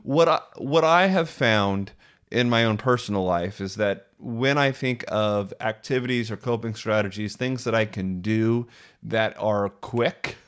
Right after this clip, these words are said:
<laughs> like a quick form of gratification or relief from, from the situation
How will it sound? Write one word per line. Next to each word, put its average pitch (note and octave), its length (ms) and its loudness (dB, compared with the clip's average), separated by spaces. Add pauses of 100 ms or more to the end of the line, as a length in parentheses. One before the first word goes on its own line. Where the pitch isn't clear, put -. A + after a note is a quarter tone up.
(100)
<laughs> - 760 -6
like C3 140 2
a A2 120 2
quick C3 440 0
form B2+ 540 2
of G2+ 360 0
gratification A2 840 -2
or G2+ 180 0
relief G2+ 400 -2
from, A2+ 520 -6
from G#2+ 220 -2
the A2 60 -2
situation A2 800 -4